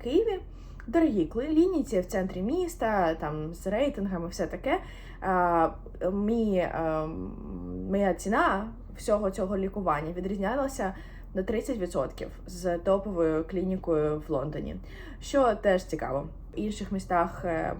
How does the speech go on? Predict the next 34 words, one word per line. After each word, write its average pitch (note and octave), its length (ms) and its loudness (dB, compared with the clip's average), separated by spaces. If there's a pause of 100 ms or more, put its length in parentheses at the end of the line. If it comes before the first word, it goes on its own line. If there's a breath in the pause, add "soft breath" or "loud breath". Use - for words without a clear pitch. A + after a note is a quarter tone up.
Англії, A3 520 0 (280 loud breath)
можливо, F#3+ 460 6
було F3 200 2
б E3 60 -6
дешевше, E3 440 -4
ніж E3 120 -4
в F#3+ 40 2
Лондоні, A#3 380 4
але F3+ 220 6
там, G3 260 2 (140)
там G#3 200 4
теж F#3 240 2
не E3+ 120 0
живу. D#3 320 -6 (340 loud breath)
Тобто, G#3+ 540 6
коротше, A#3+ 460 2 (340 loud breath)
це B3 120 6
історія A3 300 4
про F#3+ 120 0
те, G3 180 4
що E3+ 440 0 (260)
все A3 160 2
можливо. G3 380 4 (280)
Е, G3+ 560 0
зуби A3 480 2
можна G3+ 240 0
зробити F#3 600 4
ще G#3+ 140 -2
краще, F#3+ 400 2
ніж F#3 200 2
вони F3+ 360 2
у F3 40 0
вас F3 340 0
є. F#3 240 6